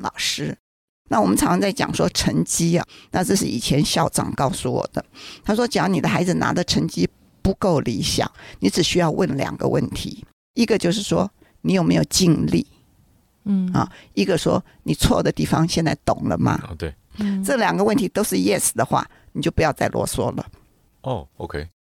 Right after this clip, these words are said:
Speaker 1: 那他说：“有，我有尽力。”那可能你看到他一个礼拜都在玩，都没有在念书啊，你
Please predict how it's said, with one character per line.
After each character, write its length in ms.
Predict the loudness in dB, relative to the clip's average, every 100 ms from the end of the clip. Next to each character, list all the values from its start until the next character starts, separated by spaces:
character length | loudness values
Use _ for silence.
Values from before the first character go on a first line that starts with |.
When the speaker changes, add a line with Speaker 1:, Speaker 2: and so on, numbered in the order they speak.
| -6
Speaker 1:
那 140 | -4 -4 _ -4
他 100 | 0
说 160 | 0 0
：“有， 260 | 0 0 0
我 80 | 0
有 140 | 0
尽 260 | 0 0 2
力。” 160 | 0 -2
那 60 | -4
可 180 | -2
能 140 | 0 2
你 60 | 0
看 200 | 0 2
到 80 |
他 100 | 2 0
一 100 | -2
个 80 |
礼 80 | -2
拜 120 | 0
都 140 | 0 0
在 160 | 0
玩， 180 | 2 0 0
都 160 | -2
没 80 | 0
有 80 | 0
在 100 | 0
念 200 | 0 0
书 220 | 0 0
啊， 200 | 2 2
你 160 | 2